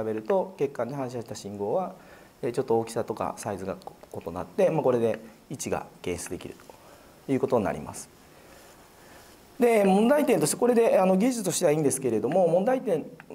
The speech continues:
あの、特に保温材のようなものに、あの、巻かれているものに関してはですね、ニッケルを貼り付ける、もしくは接触する、押し付けるでいいんですけど、いずれにせよ接触するという必要があります。で、あの、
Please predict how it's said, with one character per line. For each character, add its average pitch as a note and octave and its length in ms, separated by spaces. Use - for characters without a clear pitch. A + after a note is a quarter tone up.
あ D#3 80
の、 C#3+ 160
特 F#3+ 180
に E3+ 80
保 E3 140
温 A3+ 120
材 B3+ 160
の B3 60
よ B3+ 60
う B3 40
な G#3+ 80
も F3 100
の E3 100
に、 C#3 200
あ C#3 140
の、 A#2+ 500
巻 C#3 160
か D#3+ 80
れ E3 80
て E3 100
い F#3 40
る F#3 60
も F#3 100
の F#3 360
に C#3+ 120
関 D3 200
し C3 60
て - 80
は G2+ 60
で E2+ 60
す - 80
ね、 B2+ 140
ニ G3 160
ッ - 140
ケ B3 120
ル G#3 140
を F#3+ 280
貼 D3+ 100
り D#3+ 60
付 D#3+ 200
け D#3+ 60
る、 C#3 60
も F3+ 120
し F#3+ 60
く F#3+ 40
は E3+ 60
接 - 140
触 E3 300
す F3 100
る、 E3+ 80
押 D3+ 100
し D#3 60
付 G3 160
け C3+ 60
る - 60
で D3+ 80
い - 20
い D#3 40
ん D3+ 60
で C3+ 80
す - 80
け C#3+ 100
ど、 D3 60
い D3 100
ず F#3 80
れ A3 80
に A3 40
せ A#3+ 120
よ A#3+ 60
接 G3 140
触 F#3+ 240
す - 140
る F#3+ 80
と - 40
い D#3 40
う D3 40
必 - 180
要 D3+ 100
が F3 300
あ A2 60
り G2 60
ま F#2 140
す。 - 160
で、 F#3 680
あ D#3+ 40
の、 E3 420